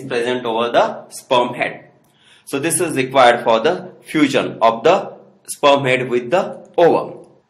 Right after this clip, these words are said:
The next important question is that there are so many sperms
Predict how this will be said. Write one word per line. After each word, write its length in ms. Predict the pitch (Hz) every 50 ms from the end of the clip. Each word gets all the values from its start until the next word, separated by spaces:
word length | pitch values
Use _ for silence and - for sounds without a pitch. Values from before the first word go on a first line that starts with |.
| _ _ _
The 420 | - 160 165 160 156 156 156 156 -
next 260 | 165 202 226 226 -
important 560 | - 165 165 - 208 214 220 220 220 202 - -
question 320 | 156 127 - - 131 110
is 180 | 104 101 95 -
that 420 | 117 120 101 - - - - - _ _ _ _ _ _ _ _ _ _ _
there 220 | 156 160 175 190 196
are 140 | 196 190
so 260 | - - 226 220 226 226
many 240 | 226 220 202 190
sperms 720 | - - - - 170 - - - - - - - - -